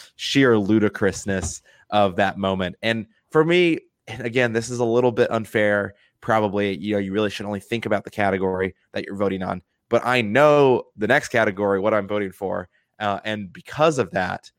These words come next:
I'm actually choosing Atchity, uh, challenging his own win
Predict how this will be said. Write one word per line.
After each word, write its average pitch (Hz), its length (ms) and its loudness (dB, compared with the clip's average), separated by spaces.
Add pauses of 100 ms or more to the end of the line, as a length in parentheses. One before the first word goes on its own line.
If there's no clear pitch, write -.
(260)
I'm 110 120 -4
actually 117 300 -4
choosing 101 680 -4 (140)
Atchity, 95 580 -6 (260)
uh, 95 240 0
challenging 98 480 -4
his 95 200 -6
own 95 140 -2
win 90 280 -4